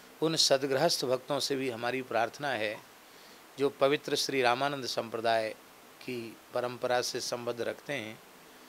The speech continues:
उनसे भी प्रार्थना है। और जो मान लो रामानंद संप्रदाय के नहीं हैं पर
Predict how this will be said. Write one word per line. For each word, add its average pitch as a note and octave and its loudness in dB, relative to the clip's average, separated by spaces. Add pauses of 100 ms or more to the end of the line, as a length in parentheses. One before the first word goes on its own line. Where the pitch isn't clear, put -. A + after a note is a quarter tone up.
(840)
उनसे D3 2
भी D#3 4
प्रार्थना D3+ 4
है। D#3+ -6
और D3+ 0
जो D#3+ 2
मान C3+ 0
लो E3+ 0
रामानंद C#3+ 0
संप्रदाय C#3 2
के D#3 -2
नहीं D3+ -4
हैं F3 0
पर E3 2